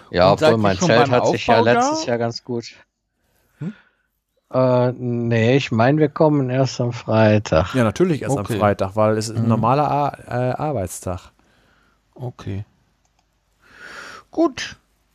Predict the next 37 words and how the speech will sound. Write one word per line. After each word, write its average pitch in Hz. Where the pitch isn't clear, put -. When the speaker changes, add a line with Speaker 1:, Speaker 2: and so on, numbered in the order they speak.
Speaker 3:
Deswegen, 131
also, 110
äh, 110
hier 127
Abfahrt, 156
äh, 139
würde 143
ich 139
mal 139
sagen, 139
dreizehn 131
Uhr 147
oder 101
sowas. 95
Also 107
mit, 113
Speaker 1:
Äh, 113
in 117
Siegen. 120
Speaker 3:
Ja. 127
Ich 113
wei-, 123
oder 120
halt 117
kann 139
auch 107
vierzehn, 147
fünfzehn 156
sein, 143
also 131
weil 131
um 120
zwölf 143
Uhr 156
habe 151
ich 139
Feierabend. 87